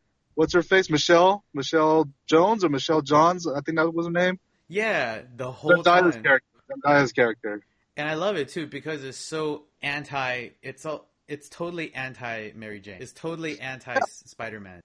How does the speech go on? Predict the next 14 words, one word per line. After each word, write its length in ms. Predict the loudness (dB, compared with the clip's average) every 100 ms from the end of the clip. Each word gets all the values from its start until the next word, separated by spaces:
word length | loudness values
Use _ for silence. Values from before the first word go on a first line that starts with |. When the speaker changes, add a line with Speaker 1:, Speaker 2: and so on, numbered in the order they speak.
| _
Speaker 2:
you 60 | -14
know? 260 | -12 -12 -8 2
Speaker 1:
Yeah, 120 | 4
they've, 200 | 6 4 _ _ _ _
yeah, 160 | 2 4
they've 200 | 4 2
changed 420 | 0 0 2 4
up 140 | 4
so 300 | 2 2 2 4
much 540 | 2 0 -2 -8 -10 _ _ _ -2
of, 560 | 4 8 8 6 2
like, 180 | 0 0
s-, 160 | -2 -14 _ -2
the, 320 | 4 6 4